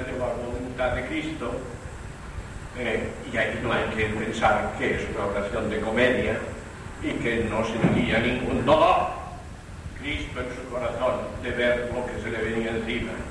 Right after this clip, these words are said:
y que aquello que le venía encima era lo que él quería con voluntad natural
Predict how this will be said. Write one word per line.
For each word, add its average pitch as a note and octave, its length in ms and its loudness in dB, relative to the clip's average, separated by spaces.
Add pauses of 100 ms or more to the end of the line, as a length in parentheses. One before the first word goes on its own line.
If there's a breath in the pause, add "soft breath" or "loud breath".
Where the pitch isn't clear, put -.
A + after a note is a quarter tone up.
(460)
y - 200 8
que F3 60 6
aquello F3 580 6
que D#3 80 2
le D3+ 180 2
venía G2+ 300 -2
encima - 500 -2
era - 180 6
lo B3 160 6
que A#3+ 60 6
él - 140 6
quería - 460 2
con - 180 0
voluntad - 460 4
natural - 400 4